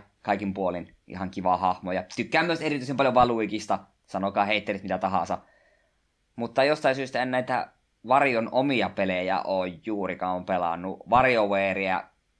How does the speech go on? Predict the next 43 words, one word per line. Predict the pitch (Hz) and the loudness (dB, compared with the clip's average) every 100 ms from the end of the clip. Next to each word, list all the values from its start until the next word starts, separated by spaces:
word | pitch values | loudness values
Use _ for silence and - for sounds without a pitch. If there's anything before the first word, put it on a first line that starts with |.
| _ _ _ _ | _ _ _ _
tuolla, | - 90 | -8 -6
tuolla | 90 92 90 - _ _ _ - | -4 -2 -2 -4 _ _ _ -10
Wiillä, | 113 139 127 110 107 104 104 | -2 0 0 2 0 -2 -4
veljen | 101 98 95 | -2 0 -2
Wiillä | 95 92 90 | -4 -4 -6
tuli | 98 90 | -6 -6
pelailtua | 90 87 85 87 | -4 -4 -2 -4
aikoinaan | 87 92 87 87 | -2 -4 -8 -4
paljon, | 90 90 87 87 | -2 -2 -4 -8
se | 85 82 | -8 -8
oli | 80 | -6
varsin | 82 87 87 | -6 -8 -6
hauska. | 90 82 80 87 - _ _ _ _ _ _ _ _ _ _ _ | -2 -2 -4 -8 -8 _ _ _ _ _ _ _ _ _ _ _
Ja | 71 85 - | -4 -4 -4
niin | 98 95 | -6 -6
poispäin. | 85 92 92 - 92 | -4 -6 -4 -2 0
Ja | 104 - - | 0 -2 -6
jostain | 185 190 147 | -4 0 2
syystä | 175 160 | 2 0
nää | 147 143 | 2 0
tosiaan | 135 135 123 113 - _ 127 | -2 0 0 0 -10 _ -2
Varjoländit | 127 110 107 101 | 0 2 0 -4
sitten | 101 110 | -6 -4
iteltä | 107 107 98 | -2 -2 0
aina | 95 95 | 0 0
mennyt | 95 98 | -2 0
ohi, | 135 139 | 0 2
että | 113 104 | 0 2
aina | 135 196 | 2 2
ollut | 185 | 2
mielestä, | 151 131 120 | 0 0 -2
pitäisi | 131 143 143 | -4 -4 -4
joskus | 127 - | -6 -4
kokeilla, | 113 - 98 95 | -2 -2 -2 -2
kun | 92 | -4
olisi | 95 90 | -6 -8
se | |
kiva | 98 90 87 | -6 -2 -2
pelata | 85 82 90 95 | -2 -4 -6 -2
Varjon | 101 90 | -2 -2
omaa | 85 90 | -2 -2
peliä. | 92 92 80 | 0 -2 -2
Ja | 76 | -2